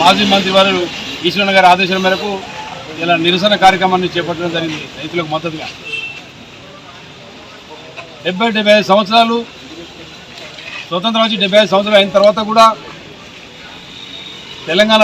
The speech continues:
రాక, తె-, తెలంగాణ ఏర్పడక, తెలంగాణ రైతుల కోసం, రైతుల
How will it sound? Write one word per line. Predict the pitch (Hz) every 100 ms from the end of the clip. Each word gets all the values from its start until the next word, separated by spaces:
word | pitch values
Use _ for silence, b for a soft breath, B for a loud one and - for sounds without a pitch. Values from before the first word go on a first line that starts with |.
| 196
రాక, | 202 208 208
తె-, | 185 180 175
తెలంగాణ | 175 202 196
ఏర్పడక, | 190 190 208 202 214 - - - - - - - - - - -
తెలంగాణ | 170 214 208 190
రైతుల | 190 214 190
కోసం, | 202 208 196 170 156 139
రైతుల | 180 214